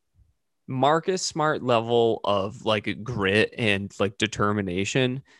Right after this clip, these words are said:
Um, w-, with, you know, I'm not, you know, he's not the most skilled player in the N B A, but he did an amazing job of figuring out, "This is what I do well.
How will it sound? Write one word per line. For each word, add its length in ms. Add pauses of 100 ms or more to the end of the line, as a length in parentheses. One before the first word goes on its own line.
(320)
Um, 600 (200)
w-, 200 (160)
with, 340
you 220
know, 420 (240)
I'm 120
not, 200
you 200
know, 80
he's 120
not 200
the 60
most 280
skilled 380
player 180
in 80
the 100
N 140
B 140
A, 20
but 180
he 140
did 160
an 80
amazing 400
job 300
of 120
figuring 360
out, 160
"This 160
is 120
what 140
I 80
do 220
well. 400